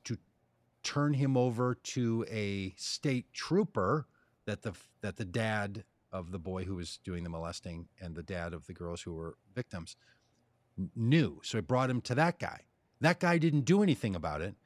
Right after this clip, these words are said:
And then years later, a few years later, that very state trooper was arrested for child sexual molestation.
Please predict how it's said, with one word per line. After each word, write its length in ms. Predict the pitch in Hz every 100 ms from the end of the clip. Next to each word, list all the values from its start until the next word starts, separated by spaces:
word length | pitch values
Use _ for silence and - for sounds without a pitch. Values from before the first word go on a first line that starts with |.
| _ _ -
And 180 | 170 170
then 460 | 202 196 185 120 -
years 380 | 147 196 170
later, 220 | 170 196 180
a 20 |
few 180 | - 185
years 220 | 175 160
later, 400 | 196 208 165 151 _
that 400 | 127 123 170 190 -
very 760 | 131 147 175 175 175 180 147 _
state 380 | - - 170 170
trooper 580 | - 190 - 123 131 127 _ _ _ _ _
was 280 | 135 156 156
arrested 760 | 160 160 180 - - 135 131 120 _ _ _ _ _ _ _ _ _ _ _ _
for 360 | - - 139 131
child 380 | - 120 113
sexual 440 | 104 110 - 113 95
molestation. 680 | 95 85 - 90 71 78